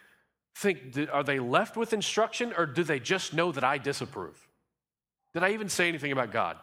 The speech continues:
Did I share God's word in any way, shape, form, or fashion?" Because when you admonish someone, your disapproval is not the focus. The focus is based on loving instruction. Write this down in your notes if you're taking notes. Loving instruction delivered gently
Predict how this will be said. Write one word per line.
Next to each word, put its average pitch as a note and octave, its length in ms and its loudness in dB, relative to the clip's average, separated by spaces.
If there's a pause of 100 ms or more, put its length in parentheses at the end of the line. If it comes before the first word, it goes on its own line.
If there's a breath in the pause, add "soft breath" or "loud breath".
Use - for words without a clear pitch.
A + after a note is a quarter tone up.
(200 loud breath)
Did G#3 100 4
I G#3 80 4
share F#3 220 0
God's E3 280 0
word C3+ 240 0
in A2+ 180 -10
any F#3+ 180 0
way, D#3+ 180 0
shape, C#3+ 240 -2
form, C3 180 -4
or A2 40 -4
fashion?" F#2 420 -4 (720 loud breath)
Because E3 260 2
when D#3+ 120 -2
you G#3+ 280 -2 (400 loud breath)
admonish D#3+ 400 0
someone, B2+ 320 -2
your C#3+ 260 0
disapproval D3+ 920 -4
is A#2+ 120 -4
not C3+ 300 0
the - 40 -12
focus. - 520 -4
The B2+ 80 -8
focus F#3 560 -2
is C3+ 120 -6
based D3 400 -4
on A2 220 -2 (340 loud breath)
loving C#3 460 0
instruction. C#3+ 640 -2
Write C#3 240 0
this F3+ 120 -6
down F3 180 2
in E3 60 -4
your D#3+ 100 -4
notes D#3 200 0
if - 60 -10
you're C3+ 80 -6
taking C3+ 260 -2
notes. A#2 280 -4 (260 loud breath)
Loving E3 380 0
instruction G3 800 0 (1600)
delivered D3+ 540 0
gently C#3 520 -2